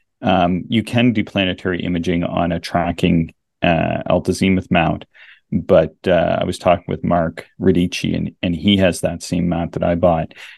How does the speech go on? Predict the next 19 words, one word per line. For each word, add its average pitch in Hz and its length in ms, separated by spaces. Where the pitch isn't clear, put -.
and, 87 400
and 85 200
does 85 240
some 85 200
of 80 140
that. 82 340
I 82 120
thought, 82 240
"Oh, 104 340
that's 110 360
something 104 420
I 85 100
might 90 520
wanna 90 360
do 87 240
someday." 85 480
And 95 160
I 92 80
also 95 480